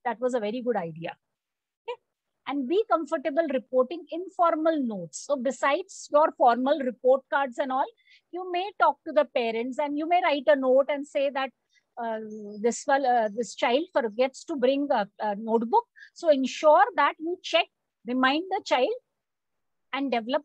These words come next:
proper habits in the child. Okay, you can write informal notes also. Now interacting with the supervisors, administrators and colleagues.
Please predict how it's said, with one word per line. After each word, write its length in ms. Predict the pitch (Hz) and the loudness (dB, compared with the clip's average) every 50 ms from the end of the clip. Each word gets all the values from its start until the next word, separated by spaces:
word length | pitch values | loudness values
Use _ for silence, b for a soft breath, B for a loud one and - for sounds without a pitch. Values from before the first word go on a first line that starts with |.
| _ | _
proper 300 | - 262 214 196 - 285 381 403 - - | -2 -2 -2 -2 -2 -4 -4 -4 -6 -10
habits 400 | 190 175 175 214 190 - - - | -10 -6 -6 -8 -8 -8 -10 -10
in 140 | 202 185 | -10 -8
the 100 | 180 180 | -8 -8
child. 320 | 175 - - - - 156 _ _ _ _ _ _ _ _ _ _ _ _ _ _ _ - | -10 -10 -16 -18 -18 -20 _ _ _ _ _ _ _ _ _ _ _ _ _ _ _ -12
Okay, 140 | 427 480 523 - _ | -10 -10 -10 -12 _
you 60 | 269 - | -8 -6
can 140 | 285 277 262 | -4 -4 -2
write 220 | 247 254 269 269 254 | -2 -4 -4 -4 -4
informal 500 | 269 220 214 - 247 220 202 208 214 226 240 | -6 -8 -8 -4 -4 -4 -4 -4 -8 -8 -6
notes 360 | 226 233 220 202 - - - | -6 -6 -6 -6 -8 -12 -18
also. 340 | - - - _ - _ 311 _ _ _ _ _ _ _ _ _ _ _ _ | -18 -18 -18 _ -20 _ _ _ _ _ _ _ _ _ _ _ _ _ _
Now 100 | 359 392 415 | -2 -2 0
interacting 600 | 349 330 285 339 339 370 359 320 - - 392 392 359 | -2 -2 0 0 2 0 0 -2 -4 -10 -10 -8 -8
with 120 | 330 302 | -8 -6
the 80 | 262 349 | -6 -8
supervisors, 720 | - - 302 233 - 269 277 277 285 277 277 254 285 269 | -8 -6 -8 -4 -2 0 0 2 0 0 0 -2 -2 0
administrators 840 | 269 233 214 190 220 233 240 247 233 - - 247 226 202 - 233 233 208 | 2 2 2 0 -2 -4 -4 -6 -6 -6 -4 -4 -4 -4 -4 -6 -4 -4
and 220 | 226 214 214 196 | -6 -6 -6 -8
colleagues. 580 | 208 175 160 160 156 - _ - - - - | -8 -8 -8 -10 -12 -14 _ -18 -18 -18 -18